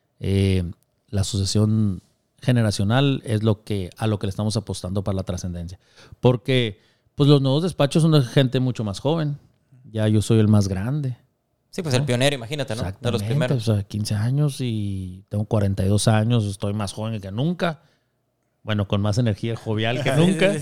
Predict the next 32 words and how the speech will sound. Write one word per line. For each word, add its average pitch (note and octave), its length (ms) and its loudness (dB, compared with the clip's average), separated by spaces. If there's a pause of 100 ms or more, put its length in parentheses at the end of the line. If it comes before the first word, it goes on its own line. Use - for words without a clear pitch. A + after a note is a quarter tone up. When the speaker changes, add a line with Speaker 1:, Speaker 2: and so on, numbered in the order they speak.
(140)
Speaker 2:
sí. D3+ 100 -6 (380)
Speaker 1:
Pero G#2+ 600 4
los G2 200 0
que F2+ 120 -8
vienen C3+ 180 -4
son C#3 140 -4
jóvenes, D#3 520 -2
entonces G#2 260 -2
hay B2+ 60 0
que - 80 0
adaptarnos. C3 640 -2
O G#2+ 60 -6
sea, F2+ 200 -2
me, G2 220 2
me G#2 200 4
reta A2 380 2
a - 20 2
mí C3+ 240 4
adaptarme A#2+ 520 2
a - 20 0
las A2 120 0
nuevas G#2+ 240 4
mer-, A2+ 280 4 (460)
formas A2 340 0
de G2+ 80 0
comercialización, F2+ 840 -2
que G2 80 -8
son F#2 120 -6
las E2+ 120 -6
redes, A#2+ 320 2
que G2 120 -6
son, G2+ 240 -4